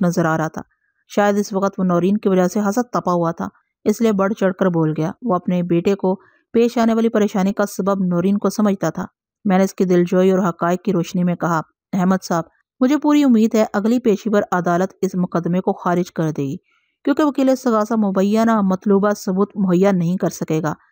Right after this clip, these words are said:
अगर इस्तगासा की जानिब से जाली गवाह अदालत में पेश किए गए तो मैं इसकी धज्जियाँ उड़ाकर रख दूंगा। इस्तगासा के पास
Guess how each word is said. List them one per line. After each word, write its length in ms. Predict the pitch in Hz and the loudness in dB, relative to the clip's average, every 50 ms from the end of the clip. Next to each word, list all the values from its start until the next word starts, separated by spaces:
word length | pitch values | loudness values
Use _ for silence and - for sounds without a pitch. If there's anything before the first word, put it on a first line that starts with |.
| _ _ _ _ _ _ - | _ _ _ _ _ _ -2
अगर 160 | 185 190 185 | 0 0 0
इस्तगासा 460 | 180 - - 196 180 175 170 175 - | 0 0 -2 0 0 0 0 -2 -4
की 160 | 185 - 202 | -4 -4 -4
जानिब 280 | 180 - 170 165 175 180 | -2 0 0 0 -2 -2
से 140 | - - 185 | -2 -4 -2
जाली 300 | 180 190 175 175 185 185 | 0 0 0 0 0 0
गवाह 260 | - 190 175 175 175 | 0 0 0 0 0
अदालत 340 | 175 175 175 175 180 175 - 190 | 0 0 0 0 -2 -2 -4 -6
में 80 | 180 | -2
पेश 220 | - 185 190 190 - | 0 0 0 0 0
किए 200 | - 247 254 226 | 0 0 2 2
गए 200 | 233 214 214 214 - _ _ _ _ _ _ _ | 2 0 0 -2 -4 _ _ _ _ _ _ _
तो 60 | - 220 | 0 0
मैं 60 | 226 | 0
इसकी 200 | 226 - - 233 | 0 -2 -4 -4
धज्जियाँ 400 | 185 175 156 151 - 196 202 190 | -2 -2 -2 -2 0 0 2 2
उड़ाकर 320 | 180 165 160 - 180 170 | 2 0 0 -2 -2 -2
रख 120 | 170 165 165 - | -2 -4 -4 -4
दूंगा। 260 | 160 151 156 165 - - _ _ _ _ _ _ _ _ | -6 -4 -4 -4 -8 -8 _ _ _ _ _ _ _ _
इस्तगासा 560 | - 196 - - 202 185 180 180 - - 196 | -4 -4 -2 0 -2 0 0 -2 -2 -2 -4
के 100 | 190 196 | -4 -4
पास 380 | 190 - 190 180 175 190 - | -4 -2 -2 -2 -2 -2 -4